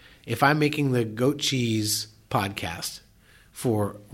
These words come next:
and, and, and it's meant for people who are,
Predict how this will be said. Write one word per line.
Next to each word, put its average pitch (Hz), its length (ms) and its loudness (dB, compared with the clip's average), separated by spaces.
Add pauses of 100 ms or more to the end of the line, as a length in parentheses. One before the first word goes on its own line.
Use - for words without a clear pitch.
(140)
and, 110 280 -4
and, 117 200 2
and 123 140 0
it's 110 240 -2
meant 117 220 2
for 113 140 -4
people 120 480 -4
who 117 160 4
are, 95 300 2